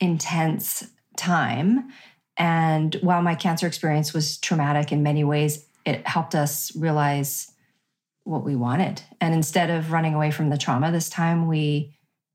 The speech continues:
kind of leaned in and we focused on making some big positive life changes. We wanted a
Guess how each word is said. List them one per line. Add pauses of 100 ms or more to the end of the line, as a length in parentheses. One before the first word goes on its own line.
(240)
kind
of
leaned
in
and
we
focused
on
making
some
big
positive
life
changes. (800)
We
wanted
a